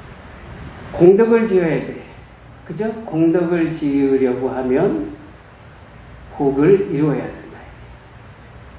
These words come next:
복다운 행동을 해야 한다. 그래서 절에 시주-, 시주하는데,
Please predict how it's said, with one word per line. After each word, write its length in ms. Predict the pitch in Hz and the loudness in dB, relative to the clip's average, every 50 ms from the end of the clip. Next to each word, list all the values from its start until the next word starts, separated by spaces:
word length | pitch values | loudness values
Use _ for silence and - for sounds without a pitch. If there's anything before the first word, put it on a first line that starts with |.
| - - | -18 -8
복다운 540 | - 156 156 - - - 190 180 185 190 180 | -8 -6 -6 -6 -2 2 4 4 6 6 6
행동을 480 | 180 190 185 175 180 170 170 170 170 175 | 6 6 4 4 2 0 -2 -2 -2 -2
해야 200 | 180 175 165 151 | -2 -2 -2 -4
한다. 240 | 135 127 - - - - - - - - - - - - - - - - - - - - - - - - - - - - - - - - | -4 -6 -8 -12 -14 -16 -18 -20 -20 -20 -20 -20 -20 -20 -20 -20 -20 -20 -20 -20 -20 -20 -20 -20 -20 -20 -20 -20 -20 -20 -20 -20 -14 -6
그래서 340 | - 156 165 160 180 185 156 | 0 0 4 6 6 4 4
절에 640 | - 151 156 170 175 175 170 160 160 160 160 - - - - - - - - - - - - - - - - - | 4 4 4 6 6 6 6 4 2 0 -2 -4 -10 -14 -16 -18 -20 -20 -20 -20 -20 -20 -20 -20 -20 -20 -20 -20
시주-, 760 | - - - - 208 208 196 196 190 185 185 175 160 - - - | -18 -16 -8 -4 -2 -2 0 2 4 4 4 4 2 0 -2 -6
시주하는데, 1160 | - - 196 185 180 160 165 170 165 160 156 156 151 143 135 143 165 160 156 - - - - | -6 0 2 2 2 2 2 2 2 4 4 4 2 2 0 0 0 2 2 2 0 -2 -6